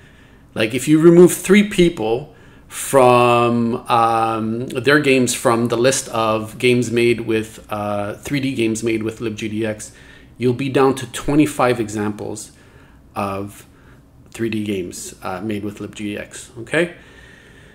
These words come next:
Now, how does that compare with other open source, um, uh, game engines that, uh, you can do three D? So this is Godot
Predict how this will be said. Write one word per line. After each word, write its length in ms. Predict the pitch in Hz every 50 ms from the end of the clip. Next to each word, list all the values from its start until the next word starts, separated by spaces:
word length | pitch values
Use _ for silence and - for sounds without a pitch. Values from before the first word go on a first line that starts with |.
| - - - - _ _ -
Now, 340 | 180 185 175 156 151 151 147
how 240 | - - 190 202 220
does 160 | 226 214 -
that 160 | 196 180 -
compare 360 | 196 156 - - 160 156 151
with 220 | 143 139 135 139 -
other 320 | 156 147 147 147 131 127
open 280 | - 127 123 - 120 117
source, 600 | - - 127 113 113 117 - - - - - - - -
um, 920 | 120 113 113 113 110 107 104 104 107 104 104 104 107 110 113 - - - - - -
uh, 480 | 107 104 98 - 104 - - 117 113 - - 127 - - - - 139 -
game 240 | - 127 127 117 113
engines 340 | 120 120 120 117 107 -
that, 380 | - 123 110 104 101 - - - - 110
uh, 160 | 107 101 104 104
you 100 | 107 113
can 160 | 110 - 123 107
do 100 | 123 110
three 220 | - - 113 107
D? 260 | 107 110 107 101 107
So 220 | 104 - 127 117 117
this 220 | 160 160 - 226
is 100 | 208 190
Godot 640 | 160 - 139 107 - 101 101 113 170 240 233 -